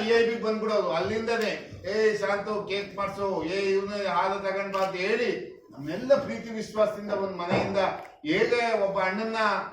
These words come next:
ಮಾಡ್ತಾ ಇದ್ದೋ ಅದಕ್ಕೆ ಗೌರವದಿಂದ ಅವ್ರಿಗೆ ಗೌರವನ ಕೊಡ್ತಕ್ಕಂಥದ್ದನ್ನ ನಾವು ನೋಡಿದ್ವು. ಹಾಗಾಗಿ ನಾವು ಇವತ್ತು ಅವರು ಕೊನೆ ಹಂತದ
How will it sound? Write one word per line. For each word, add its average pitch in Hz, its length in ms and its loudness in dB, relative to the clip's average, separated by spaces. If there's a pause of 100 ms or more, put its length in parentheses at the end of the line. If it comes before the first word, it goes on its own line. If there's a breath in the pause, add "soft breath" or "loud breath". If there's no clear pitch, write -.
(140)
ಮಾಡ್ತಾ 208 380 2
ಇದ್ದೋ 240 500 4 (140)
ಅದಕ್ಕೆ 214 380 0
ಗೌರವದಿಂದ 254 600 6
ಅವ್ರಿಗೆ 254 840 4
ಗೌರವನ 226 480 0
ಕೊಡ್ತಕ್ಕಂಥದ್ದನ್ನ 196 920 -2
ನಾವು 190 640 -6
ನೋಡಿದ್ವು. 175 460 -2 (840)
ಹಾಗಾಗಿ 208 840 -2
ನಾವು 220 520 4
ಇವತ್ತು 226 380 0
ಅವರು 214 300 0
ಕೊನೆ 214 200 0
ಹಂತದ 214 420 -2